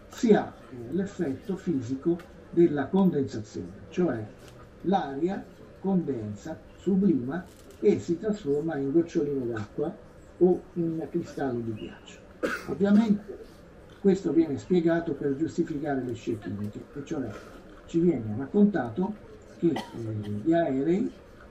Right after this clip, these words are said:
rilasciano scie di condensazione perché i motori sono molto caldi e, eh,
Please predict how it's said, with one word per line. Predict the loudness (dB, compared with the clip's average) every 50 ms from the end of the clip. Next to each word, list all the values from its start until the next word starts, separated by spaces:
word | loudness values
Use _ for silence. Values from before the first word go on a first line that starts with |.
| -14 -8
rilasciano | -2 0 2 2 2 0 -2 -6 -8 -8 -8 -6 -6
scie | -4 0 2 2 4
di | 2 0
condensazione | -2 -4 -4 -2 -4 -4 -4 -2 -6 -4 -2 0 0 0 0 0 -2
perché | -4 -6 -10 -8 -4 -4
i | -4 -4 -6 -10 -16 -12 -8 -6
motori | -2 -2 0 4 6 6 6 6 2 -2 -6 -6
sono | -8 -8 -6 -4
molto | -4 -4 -4 -4 -4 -4
caldi | -4 -4 -4 -4 -6 -6 -6 -8 -8 -8 -12 -20 -20 -20 -20 -20 -20 -20 -20 -10 -2 2
e, | 2
eh, | 2 2